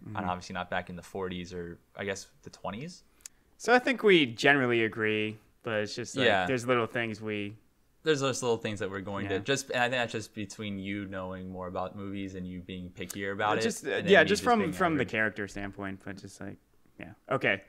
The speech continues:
Speaker 1: so let's move on to the movie we saw together this week, which was, uh, John Wick Two.
Speaker 2: Yes.
Speaker 1: What? <laughs> Why are you laughing?
Speaker 2: <laughs> No, just, you know, th-, obviously we'll get to that after, <laughs> after the actual analysis of the movie.
Speaker 1: Oh,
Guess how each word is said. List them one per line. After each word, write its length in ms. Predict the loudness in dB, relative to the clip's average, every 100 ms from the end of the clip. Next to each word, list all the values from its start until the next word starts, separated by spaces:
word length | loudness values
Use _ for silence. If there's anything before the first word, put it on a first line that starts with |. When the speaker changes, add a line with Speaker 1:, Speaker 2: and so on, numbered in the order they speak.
| _
Speaker 1:
so 140 | 4 6
let's 160 | 8
move 180 | 8 8
on 220 | 10 8
to 420 | 6 4 6 6 4
the 100 | 2
movie 260 | 0 2
we 120 | 2
saw 200 | 2 2
together 420 | 2 4 4 4 0
this 220 | -2 -4
week, 300 | 0 0 -2 -8
which 160 | -6
was, 240 | -2 -2 2
uh, 280 | 2 2 -2 -8 -2
John 260 | 0 0
Wick 200 | 0 -2
Two. 420 | -2 0 0 0 -6 _ _ -20 _ _ -20 _ _ _ _ -14
Speaker 2:
Yes. 480 | -2 4 4 4 -6 -8 2
Speaker 1:
What? 120 | 4
<laughs> 60 | 6
Why 60 |
are 20 | 6
you 140 | 8
laughing? 480 | 8 8 6 0 -2
Speaker 2:
<laughs> 60 | -6 -12 -14 _ _ _ _ 8
No, 220 | 10 10
just, 380 | 4 -4 -6 -12
you 140 | -6 0
know, 200 | 2 0
th-, 160 | 2 8
obviously 420 | 8 8 2 -2
we'll 120 | 0 2
get 180 | 0 0
to 80 | 2
that 120 | 4
after, 480 | 4 0 -4 -6 -8 -14 _
<laughs> 220 | -10 -6
after 240 | -4 -4 -2
the 100 | 0
actual 540 | -2 -4 -10 -10 -12
analysis 560 | -6 -6 -6 -10 -12 -14
of 140 | -14
the 80 | -12
movie. 240 | -10 -2
Speaker 1:
Oh, 40 | 6